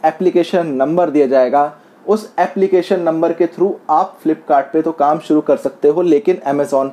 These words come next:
पे नहीं कर सकते उस application number के through। उस application number का मतलब ये है कि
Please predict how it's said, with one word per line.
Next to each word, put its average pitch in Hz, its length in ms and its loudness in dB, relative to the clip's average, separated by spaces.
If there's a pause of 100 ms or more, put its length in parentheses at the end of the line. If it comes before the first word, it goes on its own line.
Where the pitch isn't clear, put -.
पे 165 140 0 (120)
नहीं 131 260 -4
कर 135 140 0
सकते 175 500 -2 (360)
उस 214 340 0 (120)
application 156 500 0
number 131 300 -2
के 175 180 -2
through। 131 280 -4 (1120)
उस 226 260 -2
application 226 540 0
number 196 280 0
का 185 100 0
मतलब 170 300 0
ये 151 140 2
है 160 120 0
कि - 180 -4